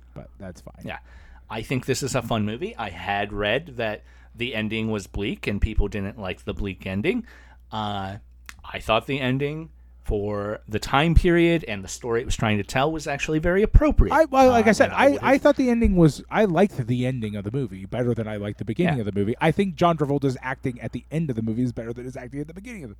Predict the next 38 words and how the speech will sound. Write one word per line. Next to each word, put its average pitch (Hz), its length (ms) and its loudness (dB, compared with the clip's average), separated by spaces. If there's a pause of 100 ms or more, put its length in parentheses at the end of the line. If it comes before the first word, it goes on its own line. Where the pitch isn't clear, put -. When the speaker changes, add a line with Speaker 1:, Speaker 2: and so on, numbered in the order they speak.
Speaker 1:
movie. - 160 -20 (320)
I 135 60 2
think 190 220 8
in 226 320 0
general, 139 600 4
Speaker 2:
Yeah. - 60 -20 (120)
Speaker 1:
the 160 80 8
movie 190 340 8
gets 180 220 4
better 147 340 4 (100)
over 127 260 2
time, 98 540 -8 (500)
and 156 440 4 (840)
I 143 160 0
Speaker 2:
So, 123 100 -2
Speaker 1:
don't 95 100 -8
know 107 140 4
what 131 240 4
Speaker 2:
so - 80 2
Speaker 1:
that 165 100 0
Speaker 2:
you 147 60 2
Speaker 1:
means. 147 120 2
Speaker 2:
just, 160 360 4 (1300)
you 123 120 -2
just 139 520 0 (520)
downplayed 135 840 2 (360)
the 117 60 -2
Mission 120 260 -2
Impossible 143 540 2
movies 90 340 -4
for 101 140 -8
being 104 220 0
about 98 260 -4
Tom 110 240 0
Cruise 135 260 -2
running, 95 440 -2
and 101 140 -8
then 95 200 -4